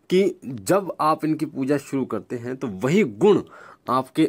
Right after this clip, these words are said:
अंदर आने शुरू हो जाते हैं, जिनसे आप ये जान पाते हैं कि उनकी कृपा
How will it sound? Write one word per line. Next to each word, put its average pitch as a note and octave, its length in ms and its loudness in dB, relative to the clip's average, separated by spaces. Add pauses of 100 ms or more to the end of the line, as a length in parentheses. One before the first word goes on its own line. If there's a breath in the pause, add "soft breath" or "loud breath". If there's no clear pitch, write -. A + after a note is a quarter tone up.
अंदर A#2+ 380 -2
आने G#2 340 -6
शुरू A#2+ 320 -2
हो F#2 100 -6
जाते F2 260 -8
हैं, G2 180 -14 (580)
जिनसे C3+ 360 0
आप C3 180 0
ये C3 80 0
जान D3 280 -2
पाते A#2 300 -4
हैं D3+ 100 -4
कि D#3 140 -6
उनकी B2 260 -4
कृपा C3 340 -6